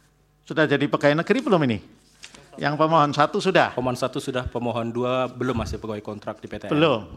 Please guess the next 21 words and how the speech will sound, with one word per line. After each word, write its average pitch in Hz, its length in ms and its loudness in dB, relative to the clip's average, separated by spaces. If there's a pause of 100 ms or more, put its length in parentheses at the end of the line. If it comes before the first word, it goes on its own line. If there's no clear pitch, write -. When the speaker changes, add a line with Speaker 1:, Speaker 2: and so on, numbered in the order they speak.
(140)
Speaker 2:
Belum. 113 320 -12 (720)
Speaker 1:
P - 0 - (160)
tiga 175 320 0
K 208 320 2
atau 214 160 -2
kontrak? 196 480 2 (880)
Speaker 2:
Eh, 117 480 -6 (1400)
hah? 147 120 -20 (2500)
Pegawai 127 240 -18
U 151 140 -14
I, 139 100 -10
pegawai 117 320 -6
U 135 100 -6
I. 110 100 -6 (360)
Pada 120 240 -4
P 120 160 -4
T 120 220 -6
N - 20 -4
Speaker 1:
Oh, 156 140 6
Speaker 2:
B 123 100 4
H. - 20 0